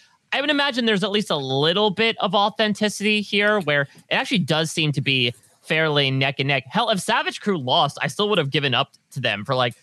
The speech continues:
yeah, you were facing up against a team, half of which were doing this in their daily lives, and you still almost won. That should be, like, a moral victory. But they get the literal victory here and are able to really snatch victory from the hands of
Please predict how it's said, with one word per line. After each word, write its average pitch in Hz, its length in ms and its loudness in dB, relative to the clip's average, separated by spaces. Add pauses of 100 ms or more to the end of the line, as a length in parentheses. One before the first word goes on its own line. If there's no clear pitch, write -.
(160)
yeah, 196 80 2
you 214 120 2
were 269 120 2
facing 269 320 0
up 240 120 0
against 208 300 0
a 185 40 0
team, 202 360 0 (120)
half 190 280 -4
of 196 160 0
which 202 260 0 (160)
were 165 140 4
doing 175 340 2
this 170 160 2
in 170 140 2
their 156 140 2
daily 151 400 2
lives, 123 560 0
and 151 100 2
you 147 100 2
still 160 280 0
almost 139 480 2
won. 127 320 0
That 131 180 -2
should 160 200 -2
be, 147 140 0
like, 127 220 0
a 143 60 0
moral 139 320 4
victory. 123 440 -2 (220)
But 202 140 -2
they 254 80 -2
get 302 160 0
the 240 100 0
literal 160 540 0
victory 131 480 -2
here 107 240 -2
and 107 80 -4
are 120 120 2
able 131 260 0
to 120 260 -6
really 143 260 0
snatch 147 640 -4 (100)
victory 131 420 -2
from 127 160 -4
the 120 80 -4
hands 123 380 0
of 120 220 0